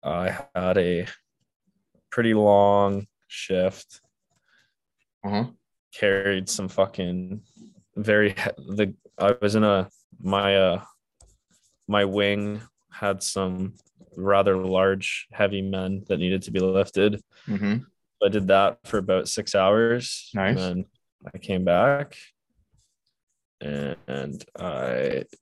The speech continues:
Speaker 1: grinded on some schoolwork, and then I'm here.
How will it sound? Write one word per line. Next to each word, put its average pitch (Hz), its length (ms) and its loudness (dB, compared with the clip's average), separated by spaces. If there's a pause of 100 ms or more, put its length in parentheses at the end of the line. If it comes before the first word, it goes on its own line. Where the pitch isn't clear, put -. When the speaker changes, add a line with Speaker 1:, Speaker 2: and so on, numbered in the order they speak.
Speaker 1:
grinded 95 440 -2
on 95 260 0
some 110 160 -6
schoolwork, 147 640 2 (640)
and 98 260 -4
then 110 680 2
I'm 110 240 0
here. 139 400 -2